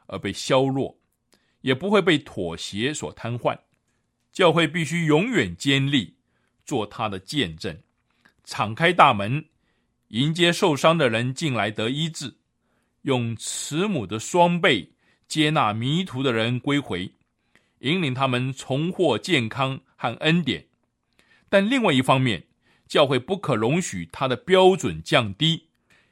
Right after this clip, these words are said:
也不可停止传讲上帝公义的信息，也不可容许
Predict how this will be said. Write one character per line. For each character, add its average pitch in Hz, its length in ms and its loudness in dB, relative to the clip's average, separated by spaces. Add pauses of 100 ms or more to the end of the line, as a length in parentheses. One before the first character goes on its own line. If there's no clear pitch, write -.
(160)
也 127 180 2
不 127 160 0
可 151 220 2
停 151 320 -2
止 110 160 -8
传 127 380 -2
讲 107 320 -2 (240)
上 135 340 0
帝 117 220 -2
公 214 340 0
义 185 160 -4
的 101 80 -2
信 107 260 -4
息， - 380 -10 (800)
也 143 160 4
不 233 160 -2
可 175 160 4
容 151 280 6
许 120 380 -2